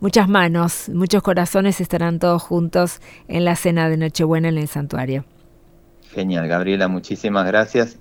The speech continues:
Speaker 2: y muchísimas gracias por, por esta entrevista. Este, un saludo a todos los oyentes. De verdad que, que Jesús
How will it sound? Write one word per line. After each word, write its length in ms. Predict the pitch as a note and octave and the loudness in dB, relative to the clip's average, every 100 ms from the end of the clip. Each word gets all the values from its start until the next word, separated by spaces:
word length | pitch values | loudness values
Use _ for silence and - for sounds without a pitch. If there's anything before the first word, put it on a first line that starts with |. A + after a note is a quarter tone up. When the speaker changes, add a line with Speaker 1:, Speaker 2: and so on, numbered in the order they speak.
| - - _ - | -20 -20 _ -6
Speaker 2:
y 380 | F#2+ F2+ F2 E2+ | -2 -2 -2 -4
muchísimas 520 | F#2 - F#2+ G#2 F#2+ | -6 -8 -6 -2 0
gracias 320 | G2+ - G2 | 0 -2 -4
por, 380 | - F2 E2 D#2+ | 0 0 0 -4
por 220 | F2+ F2+ | -4 -2
esta 180 | F2+ G2+ | -2 -2
entrevista. 960 | F#2 F2 F#2+ F#2 - G#2 G2 E2+ - - | -2 -2 -2 -2 0 4 4 2 -4 -16
Este, 260 | F2 - F#2+ | -18 -12 -8
un 100 | F2 | -2
saludo 380 | G2+ G2+ G2+ F#2+ | 0 2 2 2
a 60 | |
todos 160 | G2+ G2 | 2 0
los 180 | F#2 F2 | 0 -4
oyentes. 640 | - A2 A2+ A#2 A#2 - _ _ - - | -4 -2 -2 -2 -4 -8 _ _ -20 -4
De 120 | F#2+ | 2
verdad 380 | F2+ F#2+ A2 G#2+ | 2 6 4 4
que, 440 | G2+ F#2+ F2+ F2 - | 0 2 0 -2 -8
que 80 | - | -8
Jesús 640 | G2 - A2 A#2+ A#2 | -8 -4 -2 -2 -4